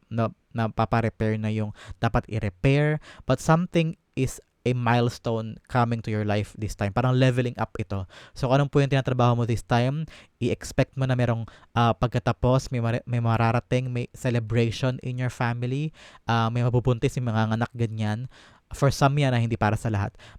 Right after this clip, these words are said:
Merong, um, something milestone, may leveling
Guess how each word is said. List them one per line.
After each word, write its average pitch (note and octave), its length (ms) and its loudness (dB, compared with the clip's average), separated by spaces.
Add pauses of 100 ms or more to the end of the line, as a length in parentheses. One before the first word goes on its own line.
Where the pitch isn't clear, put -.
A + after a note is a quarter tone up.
Merong, A2+ 480 -2
um, A2 540 -2
something D3 420 0
milestone, A2+ 560 2
may A#2+ 160 2
leveling B2 400 2